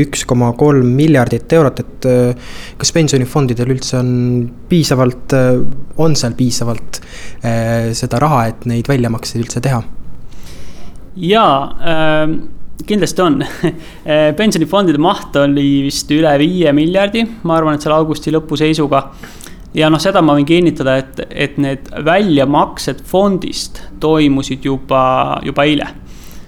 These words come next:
Speaker 2: Ehk siis, e, fondid täna on jätkuvalt, e, jätkuvalt püsti ja jätkuvalt toimetavad ja noh, neil oli peaaegu terve aasta selleks valmistuda, on ju. Et seda raha koguda, et mida siis välja maksta. Aga jah, ühesõnaga, pensionifondid maksid raha välja eile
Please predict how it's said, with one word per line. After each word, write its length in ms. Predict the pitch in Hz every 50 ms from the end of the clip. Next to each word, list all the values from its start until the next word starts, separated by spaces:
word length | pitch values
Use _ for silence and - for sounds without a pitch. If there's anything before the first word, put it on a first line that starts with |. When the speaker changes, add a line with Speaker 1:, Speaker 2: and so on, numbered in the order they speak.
| - - -
Speaker 2:
Ehk 220 | - 139 - -
siis, 240 | - 135 131 - - -
e, 140 | 147 139 - -
fondid 380 | - 165 170 170 165 175 - -
täna 220 | 151 151 147 139 135
on 160 | 131 131 131 131 131 - - -
jätkuvalt, 640 | - 147 143 - - - 139 135 127 131 131 - - 135 135
e, 160 | 131 131 131 135 - - 151
jätkuvalt 340 | 160 160 - - 131 135 - -
püsti 340 | 233 240 - - - 160 147
ja 80 | 143 147
jätkuvalt 380 | 151 147 - 135 131 135 - -
toimetavad 560 | 202 226 196 147 - - - 135 131 135 135
ja 80 | 143 139 143
noh, 100 | 143 123 151
neil 180 | 139 139 143
oli 160 | 139 139 135 131
peaaegu 320 | 151 143 143 139 143 143
terve 160 | 139 143 147
aasta 320 | 147 147 143 - - - 139
selleks 240 | 139 143 139 -
valmistuda, 560 | 170 165 156 147 143 - - - - - - -
on 120 | - -
ju. 40 | - - - - - - - - - - - - - -
Et 220 | - 139 135 - -
seda 160 | - 139 -
raha 220 | 143 143 143 143 127
koguda, 380 | 147 156 147 147 135 131 135 135
et 80 | - -
mida 200 | 143 135 131 131
siis 140 | 131 135 131
välja 220 | 156 151 143 131 131
maksta. 380 | 139 147 - - - - - - - - -
Aga 140 | 151 147 175
jah, 160 | 190 - - 170
ühesõnaga, 300 | 175 156 151 135 131 131
pensionifondid 800 | - 185 208 202 - 143 131 127 - 196 202 208 185 160 139 151
maksid 380 | 143 139 - - - 143 - - - - -
raha 240 | - - 180 165 160 139
välja 320 | 147 156 151 147 139 147 170
eile 240 | 220 247 247 190 156